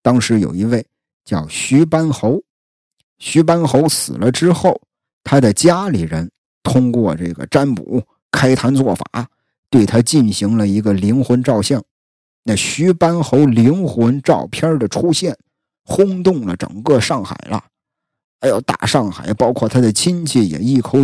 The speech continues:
咬定，这就是他本人。因此，很多人就开始相信，啊，人是真的有灵魂的。那除了这个咱刚才提到的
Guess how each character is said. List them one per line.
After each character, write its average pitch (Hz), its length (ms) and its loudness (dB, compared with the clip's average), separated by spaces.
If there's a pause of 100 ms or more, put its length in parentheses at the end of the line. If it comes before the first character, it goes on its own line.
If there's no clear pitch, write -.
咬 113 300 0
定， 147 180 4 (320)
这 113 240 4
就 113 180 4
是 98 120 -6
他 123 120 -2
本 95 180 -2
人。 95 160 -2 (720)
因 123 220 -2
此， 113 220 0
很 104 420 -6
多 160 220 4
人 127 180 2
就 117 100 0
开 120 220 -4
始 85 160 -6
相 143 320 2
信， 127 180 2 (440)
啊， 95 180 -4
人 104 400 -2 (140)
是 - 260 -6
真 180 240 2
的 120 100 -2
有 76 220 -8
灵 92 300 -4
魂 80 260 -6
的。 - 80 -20 (960)
那 127 140 2
除 151 280 2
了 160 140 4
这 113 240 4
个 92 200 0
咱 104 200 -4
刚 117 180 0
才 104 200 -2
提 104 200 -4
到 98 200 0
的 80 120 -8